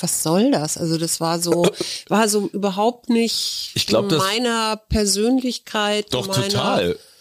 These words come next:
Speaker 2: Du hattest
Speaker 1: Ich
Speaker 2: zum
Speaker 1: kann
Speaker 2: dritten
Speaker 1: gut Auto fahren. Ich weiß nicht, wofür das
Speaker 2: Mhm.
Speaker 1: war.
Speaker 2: Das war, glaub ich, in so einem Monat, als du drei Beulen in unser damaliges Auto
Speaker 1: Nee, nee,
Speaker 2: gefahren
Speaker 1: nee, nee,
Speaker 2: hast.
Speaker 1: das
Speaker 2: Und das
Speaker 1: stimmt nicht.
Speaker 2: war einfach so ein Fürsorgegeschenk.
Speaker 1: Mhm.
Speaker 2: Ich fand's
Speaker 1: Klar.
Speaker 2: lustig.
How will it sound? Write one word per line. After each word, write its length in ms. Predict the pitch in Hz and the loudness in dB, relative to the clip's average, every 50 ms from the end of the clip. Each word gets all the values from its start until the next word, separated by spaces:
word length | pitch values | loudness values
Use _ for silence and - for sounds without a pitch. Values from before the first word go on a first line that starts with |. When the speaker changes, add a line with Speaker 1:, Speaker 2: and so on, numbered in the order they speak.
| _ - 110 | _ -6 0
Speaker 2:
Du 140 | 113 113 98 | 0 2 2
hattest 260 | 120 135 170 165 120 | 2 0 0 0 0
Speaker 1:
Ich 60 | - - | 0 0
Speaker 2:
zum 100 | - 143 | 0 0
Speaker 1:
kann 160 | 127 208 214 | 2 2 2
Speaker 2:
dritten 200 | 220 - 262 226 | 0 2 2 0
Speaker 1:
gut 60 | 170 | 0
Auto 300 | 165 - 262 302 - 330 | 2 2 2 0 2 0
fahren. 340 | 311 - - 185 170 175 180 | -2 -2 -2 -2 -2 -2 -2
Ich 120 | 180 - - | -4 -4 -4
weiß 200 | 202 202 - - | -4 -4 -4 -4
nicht, 220 | 240 233 - - - | -4 -6 -8 -10 -12
wofür 220 | - - 233 240 | -8 -4 -2 -2
das 460 | 233 233 220 - - - - - - _ _ _ _ - | 0 0 0 -2 -2 -4 -8 -10 -14 _ _ _ _ 0
Speaker 2:
Mhm. 340 | 143 135 127 120 113 107 113 | 2 4 4 6 4 4 4
Speaker 1:
war. 300 | 131 247 226 170 160 - _ _ _ _ _ - - - - - - _ - | 2 2 0 -2 -4 -8 _ _ _ _ _ -20 -18 -18 -18 -20 -12 _ -2
Speaker 2:
Das 200 | 98 101 - - | 0 0 0 0
war, 200 | 98 101 117 131 | 0 0 0 0
glaub 200 | 127 117 117 127 135 | -2 -2 0 0 0
ich, 100 | 127 139 | 0 0
in 120 | 135 127 | 0 0
so 60 | 117 117 | 0 0
einem 120 | 123 120 | 0 0
Monat, 420 | 117 110 101 123 139 139 127 117 | 2 2 2 2 2 2 0 0
als 160 | 98 123 - - | 0 0 0 0
du 120 | 127 117 104 - - - | -2 -4 -6 -8 -8 -8
drei 300 | - - 95 110 135 139 | -6 -2 0 0 0 0
Beulen 580 | 123 104 - 98 82 78 78 76 76 80 82 | -2 -2 0 0 0 0 0 0 -2 -2 -2
in 100 | 82 78 | -2 -2
unser 240 | 73 80 76 78 76 | -2 -2 -2 -4 -2
damaliges 560 | 69 73 73 76 76 76 76 80 78 78 - - - | -2 -2 -2 -2 -2 -2 -2 -2 -2 -2 -4 -4 -2
Auto 160 | 78 - 214 | 0 2 2
Speaker 1:
Nee, 160 | 214 208 208 | 2 2 2
nee, 120 | 208 208 196 | 2 0 0
Speaker 2:
gefahren 240 | 190 190 180 175 | 2 2 2 2
Speaker 1:
nee, 40 | 175 | 2
nee, 20 | 175 | 0
Speaker 2:
hast. 80 | 208 - | 0 0
Speaker 1:
das 80 | - | -2
Speaker 2:
Und 100 | 160 202 | -2 0
das 60 | 202 - | 0 0
Speaker 1:
stimmt 180 | 165 160 - | -2 -4 -4
nicht. 80 | - 80 | -2 -2
Speaker 2:
war 220 | 104 127 131 - | 0 0 0 0
einfach 220 | - 123 - 143 127 | -2 -2 -2 -2 0
so 100 | - 135 | 2 2
ein 80 | 131 120 | 0 0
Fürsorgegeschenk. 1120 | - - - 190 214 175 117 85 76 71 71 71 64 67 - - - - 58 - 135 - | 0 0 2 2 2 4 4 2 0 0 -2 -4 -6 -4 -4 -4 -4 -4 -4 -6 -4 0
Speaker 1:
Mhm. 680 | - 170 160 151 147 143 139 139 143 147 151 160 175 190 - _ - | 2 2 4 4 2 2 0 -2 -4 -4 -4 -4 -4 -6 -6 _ -8
Speaker 2:
Ich 140 | 117 - | -6 -4
fand's 220 | - - - 113 - | -2 0 -2 -2 0
Speaker 1:
Klar. 240 | - - 160 156 156 151 | 0 0 0 0 0 -2
Speaker 2:
lustig. 260 | - - - - - | -4 -6 -6 -8 -12